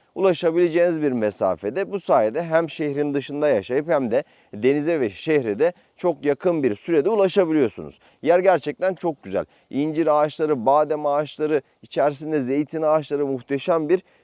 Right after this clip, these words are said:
e, bahçe yapmışlar. Tel örgüyle zaten tamamen çevrilmiş. Drone görüntülerini çekmiştik. Onları tekrardan yayınlayacağız.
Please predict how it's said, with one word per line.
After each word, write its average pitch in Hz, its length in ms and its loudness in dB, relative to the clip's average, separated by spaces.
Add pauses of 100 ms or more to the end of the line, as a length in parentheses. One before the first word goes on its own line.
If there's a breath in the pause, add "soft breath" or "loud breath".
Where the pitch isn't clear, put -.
(160)
e, 92 200 -4
bahçe 120 320 2
yapmışlar. 151 560 0
Tel 165 280 -4
örgüyle 127 360 0
zaten 120 360 0
tamamen 139 520 0
çevrilmiş. 165 640 -4
Drone 147 240 2
görüntülerini 139 560 0
çekmiştik. - 500 -4
Onları 139 320 0
tekrardan 101 520 -4
yayınlayacağız. 143 680 0